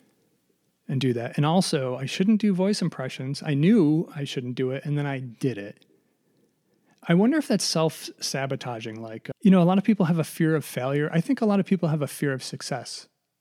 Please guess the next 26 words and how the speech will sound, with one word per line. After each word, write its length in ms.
I 80
think 160
I 100
do. 280
I 80
think 200
I 120
don't 200
know. 340
I 100
think 180
a 60
lot 180
of 80
people 420
are 100
very 240
comfortable 400
with 120
failure 280
because 380
we 140
fail 340
a 20
lot, 320
naturally. 560